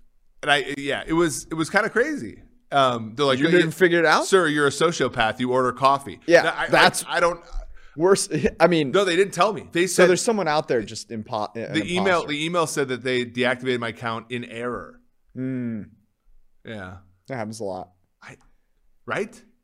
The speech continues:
Speaker 1: Who's
Speaker 2: By the
Speaker 1: sitting
Speaker 2: way,
Speaker 1: there and
Speaker 2: by
Speaker 1: being
Speaker 2: the
Speaker 1: like,
Speaker 2: way,
Speaker 1: "This
Speaker 2: you're running
Speaker 1: is"
Speaker 2: a really shitty company if errors are causing people's account to deactivate so they can't spend money. That's not good. That's
Speaker 1: Yeah,
Speaker 2: not
Speaker 1: like,
Speaker 2: great
Speaker 1: and I
Speaker 2: for
Speaker 1: look
Speaker 2: you.
Speaker 1: at, I'm like, I'm like, "Did somebody, like, hack"
Speaker 2: Shame on you for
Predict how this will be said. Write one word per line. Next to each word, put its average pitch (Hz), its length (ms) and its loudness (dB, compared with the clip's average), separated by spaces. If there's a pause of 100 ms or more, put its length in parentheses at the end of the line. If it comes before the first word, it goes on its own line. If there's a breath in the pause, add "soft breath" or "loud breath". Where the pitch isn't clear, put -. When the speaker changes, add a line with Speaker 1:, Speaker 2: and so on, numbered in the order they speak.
(200 loud breath)
Speaker 1:
Who's 254 100 2
Speaker 2:
By 185 120 8
the - 80 2
Speaker 1:
sitting 175 220 6
Speaker 2:
way, 226 40 -2
Speaker 1:
there 180 160 0
and 165 80 -4
Speaker 2:
by 165 100 8
Speaker 1:
being 202 80 6
Speaker 2:
the - 40 -2
Speaker 1:
like, - 80 4
Speaker 2:
way, 196 100 10
Speaker 1:
"This 170 80 8
Speaker 2:
you're 175 100 4
running 233 220 8
Speaker 1:
is" 208 60 4
Speaker 2:
a 156 60 8
really 143 440 2
shitty 143 460 -4
company 143 580 -2
if 127 200 -2 (180)
errors 131 460 2
are 120 80 -2
causing 127 420 0
people's 120 340 -6
account - 500 -8
to 123 80 -10
deactivate 110 520 -6
so - 80 -8
they 104 80 -6
can't 101 240 -12
spend 95 220 -12
money. 90 280 -16 (400 soft breath)
That's 170 320 2
not 160 240 2
good. 123 300 -4 (220)
That's 143 240 4
Speaker 1:
Yeah, 170 80 8
Speaker 2:
not 156 60 10
Speaker 1:
like, 156 80 0
Speaker 2:
great 139 100 6
Speaker 1:
and 139 80 10
I 180 100 4
Speaker 2:
for - 60 0
Speaker 1:
look 196 160 0
Speaker 2:
you. 202 60 4
Speaker 1:
at, 139 120 -4
I'm 147 100 -2
like, 139 320 -4
I'm 139 120 -6
like, 123 240 -6
"Did 135 180 -6
somebody, 165 300 -6
like, 120 240 -4
hack" - 120 -20
Speaker 2:
Shame 277 460 0
on 190 220 0
you 127 260 0
for - 240 -8